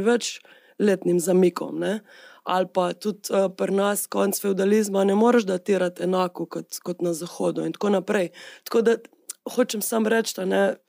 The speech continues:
kot neko pojasnilo, da, da je treba v kontekstu jemati to knjigo, ne.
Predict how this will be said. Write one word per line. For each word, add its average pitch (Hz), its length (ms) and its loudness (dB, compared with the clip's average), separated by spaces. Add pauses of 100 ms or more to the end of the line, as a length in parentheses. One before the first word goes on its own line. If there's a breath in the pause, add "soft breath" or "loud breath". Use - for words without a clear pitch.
(400)
kot - 200 -10
neko 208 240 0
pojasnilo, 190 720 4
da, 180 240 2 (100)
da 185 240 0 (460 loud breath)
je 196 100 -2
treba 220 320 4
v - 20 2
kontekstu 185 540 -4
jemati 170 400 0
to 170 100 -6
knjigo, 160 460 -2
ne. 180 140 -6